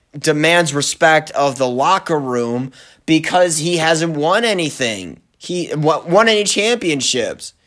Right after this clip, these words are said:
He hasn't, he's only been to one finals, and that was with the Baby Thunder.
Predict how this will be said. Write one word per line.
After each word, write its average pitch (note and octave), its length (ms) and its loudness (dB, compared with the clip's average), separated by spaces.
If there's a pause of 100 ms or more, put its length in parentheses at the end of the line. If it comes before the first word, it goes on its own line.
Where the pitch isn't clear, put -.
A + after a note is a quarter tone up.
(1040)
He G3 560 -4
hasn't, G#3 380 2
he's G3+ 240 -4
only A#3 160 2
been G#3+ 160 0
to G3+ 80 2
one G3 240 0
finals, F#3 640 2
and F3+ 260 0
that F#3+ 160 4
was F#3+ 180 2
with E3+ 160 -6
the F3+ 60 -2
Baby F3+ 400 0
Thunder. F#3 640 2